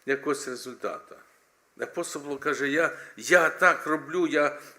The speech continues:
переживаю за вас. І каже, заручив бо я вас одному чоловіку, що Христові привести вас чистою дівою. Тобто заручив одному чоловікові, знаєте, я не знаю, тут нема написано, хто цей чоловік,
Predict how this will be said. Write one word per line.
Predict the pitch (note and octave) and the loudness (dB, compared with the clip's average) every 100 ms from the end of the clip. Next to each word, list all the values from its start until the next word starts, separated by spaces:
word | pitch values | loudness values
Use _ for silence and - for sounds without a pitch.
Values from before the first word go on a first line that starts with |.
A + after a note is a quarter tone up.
| - | 0
переживаю | D3+ C3+ C#3+ C#3+ C#3 A#2 | 0 2 0 2 2 0
за | B2+ | -4
вас. | G#2+ E2 D#2 - - _ _ - _ _ B2 | -6 -8 -12 -16 -18 _ _ -20 _ _ -14
І | |
каже, | B2+ D#3+ C3 | 4 4 4
заручив | E3+ F3+ F3+ - G3+ | 2 0 0 -2 0
бо | D#3+ | 0
я | D#3 | 2
вас | D3+ C#3 - | 2 0 -2
одному | B2+ D#3+ C#3 | -4 -6 -4
чоловіку, | - C#3+ F3 F#3+ C3 | -2 -2 -2 -6 -8
що | - C#3 A#2+ - - - | -4 -4 -4 -10 -20 -16
Христові | - C#3+ - F3+ E3 - | -4 -2 0 0 0 0
привести | C#3 D3+ C#3+ - | 0 0 0 -2
вас | B2 B2 | -4 -4
чистою | - C#3 B2 - B2 A#2+ A#2 - - - - G2 | -2 -4 -2 -4 -6 -6 -8 -14 -20 -20 -20 -14
дівою. | A2 G2+ F#2+ F#2 F#2+ - - | -8 -6 -6 -8 -12 -16 -10
Тобто | D#3 B2+ | -8 -6
заручив | - E3+ F#3 - A#3 F3+ | -2 -4 -4 -8 -6 -6
одному | - F3 D#3+ | -4 -6 -6
чоловікові, | - B2+ C#3+ G3+ F#3+ C#3+ C#3 C#3 - - - | -8 -6 -4 -6 -6 -6 -6 -8 -16 -20 -8
знаєте, | G3 F#3 C#3 | 0 0 0
я | C#3+ D#4 | 4 6
не | A#3+ | 6
знаю, | C#3 C3 A#2+ A2 G#2+ - - - - | 0 2 4 2 -6 -14 -20 -20 -14
тут | E3+ C#3+ | -10 -6
нема | C#3 C3 | -4 -4
написано, | B2 D3+ C3 A#2 A2 - | -4 -2 -4 -4 -8 -6
хто | F#3 | -6
цей | E3+ B2+ | -4 -8
чоловік, | - B2+ D#3 G#3 | -6 -6 -4 -6